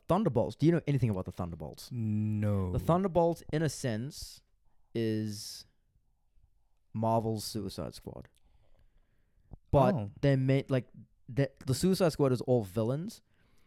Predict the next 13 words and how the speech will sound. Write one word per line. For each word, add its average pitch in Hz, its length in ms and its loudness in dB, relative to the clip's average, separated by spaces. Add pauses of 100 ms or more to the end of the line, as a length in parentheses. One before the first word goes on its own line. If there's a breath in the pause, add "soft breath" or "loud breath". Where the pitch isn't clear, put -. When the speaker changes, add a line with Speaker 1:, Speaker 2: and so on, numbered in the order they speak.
(680)
Speaker 1:
Thunderbolts 147 480 4
are 120 100 6
more 117 720 6 (920)
anti-hero 104 680 2
type 90 320 -6
characters. 90 520 -6
Some 135 280 0
of, 127 120 -2
most 123 320 2
villains, 104 420 0
but 90 200 -6 (100)
yeah. 95 320 -4
Speaker 2:
Right. 104 380 -2